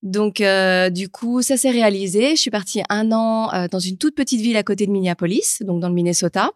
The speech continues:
Expérience extrêmement difficile,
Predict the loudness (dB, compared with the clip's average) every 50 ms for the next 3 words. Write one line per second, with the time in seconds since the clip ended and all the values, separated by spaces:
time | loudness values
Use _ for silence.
0 | _ _ _ _ _ _ _ _ _ _ _ _ _ _ _ _ _ _ _ _
1 | _ _ _ _ _ 0 2 2 2 2 4 4 4 4 2 2 0 -2 -4 -4
2 | -4 -4 -4 -4 -2 0 0 0 0 0 0 -2 -2 -2 -4 -4 -2 -2 -2 -2
3 | -2 -2 -2